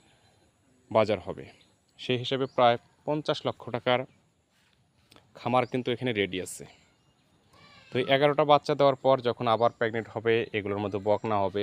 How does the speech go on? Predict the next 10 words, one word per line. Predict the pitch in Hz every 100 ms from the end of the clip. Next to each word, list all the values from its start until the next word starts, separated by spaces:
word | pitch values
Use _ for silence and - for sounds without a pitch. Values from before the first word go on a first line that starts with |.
| 98
আরও | 95 95
বকনা | 101 - 104 95
আছে, | - 95 92 _ _ _
তাহলে | 113 120 120
বোঝা, | 127 127
মোটামুটি | 131 131 131 120
বোঝা | 120 123
যাচ্ছে | 127 - 143 127
আগামী | 123 127 120
তিন | 143